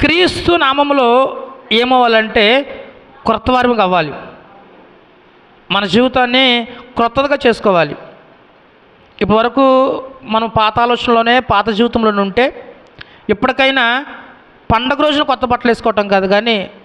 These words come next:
మన హృదయాన్ని క్రొత్తదిగా చేసుకోవాలి. అందుకే దేవుడు మన జీవితంలో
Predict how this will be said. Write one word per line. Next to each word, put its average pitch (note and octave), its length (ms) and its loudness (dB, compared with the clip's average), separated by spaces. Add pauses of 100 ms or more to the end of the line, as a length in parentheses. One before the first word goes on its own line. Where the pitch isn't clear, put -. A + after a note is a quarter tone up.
మన G3 160 0
హృదయాన్ని A3+ 800 2 (1040)
క్రొత్తదిగా E4 480 0
చేసుకోవాలి. F3 500 0 (1000)
అందుకే B3 320 0
దేవుడు C#4 400 2
మన B3 240 0
జీవితంలో C4 640 2